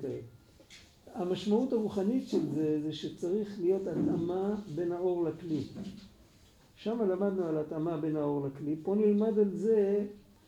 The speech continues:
בצורה אחרת, אבל בסוף נראה שזה אותו דבר. ואין התאמה בין האור לכלי, או שמסלקים את האור יותר מדי והכלי נשאר בלי אור בכלל. אם בן אדם, זה גם משל של הרבי פיאסצנה, הוא כותב,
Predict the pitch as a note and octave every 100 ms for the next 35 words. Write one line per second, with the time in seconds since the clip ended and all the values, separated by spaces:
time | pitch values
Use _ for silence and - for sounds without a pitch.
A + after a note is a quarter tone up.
0 | - - - - - - D#3+ F#3 F#3+ G3
1 | G3+ F3+ E3+ C#3+ D3+ D3+ D3+ C#3+ - D3+
2 | D#3+ A3 G3+ F#3+ G#3 G3+ D3+ D#3 - D3+
3 | D3 C3+ A#2 - - - - - - -
4 | C3 E3+ - C4+ F4+ - A3 A3+ A3 F3
5 | D#3+ C#3+ C3+ C3+ - C#3 B2+ - G#3+ G#3
6 | A#3+ G3+ G3+ D#3+ A#3 A3 G3 G3 G#3 G3
7 | F3+ - F3 D#3 C#3+ C#3+ C#3 C#3+ C#3 F#3+
8 | F#3 D#3 G3 E3+ D3+ E3+ G3+ G3 G3 E3
9 | D#3 - F3+ F3+ D#3 C3 - - - _
10 | _ _ _ - - - G3+ G#3 G3+ D#3+
11 | G#3+ G#3 G#3 F#3 F3+ E3 G#3+ C4 F#3 G#3
12 | - F3+ E3 F#3 F#3 F#3 D#3+ G3 E3+ F#3+
13 | D3 C#3+ D#3 F#3 G#3 F3+